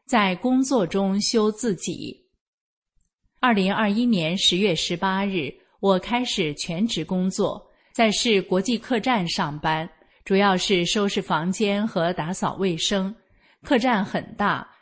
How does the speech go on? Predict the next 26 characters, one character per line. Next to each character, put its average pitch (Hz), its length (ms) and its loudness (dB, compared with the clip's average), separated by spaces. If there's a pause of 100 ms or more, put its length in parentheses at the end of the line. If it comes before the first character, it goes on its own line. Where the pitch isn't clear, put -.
(100)
有 196 140 4
一 180 160 2
栋 190 300 2
三 233 260 0
层 220 220 -2
楼 160 200 -2
房， 156 420 -4 (280)
一 262 180 2
楼 175 320 2
有 170 240 -2
厨 170 300 -6
房、 160 540 -2
餐 226 300 0
厅、 226 420 0 (120)
酒 160 240 -4
吧、 196 500 -2
洗 208 200 -4
手 214 260 -2
间 190 380 -2 (260)
和 196 280 4
客 247 180 0
人 180 240 0
洗 - 180 -4
衣 214 180 -2
房 170 380 -4
等， - 260 -6